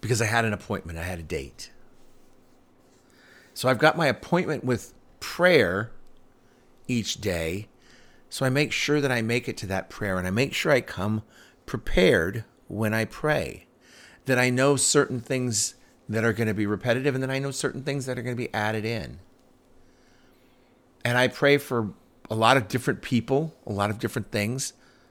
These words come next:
I pray for this ministry. I pray for myself to be a, a worthy leader of this ministry,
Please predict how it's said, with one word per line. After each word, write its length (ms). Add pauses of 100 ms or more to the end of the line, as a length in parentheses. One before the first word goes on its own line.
(320)
I 80
pray 280
for 180
this 240
ministry. 680 (880)
I 60
pray 240
for 100
myself 560
to 100
be 200
a, 180 (500)
a 80
worthy 800
leader 680 (800)
of 260
this 240
ministry, 600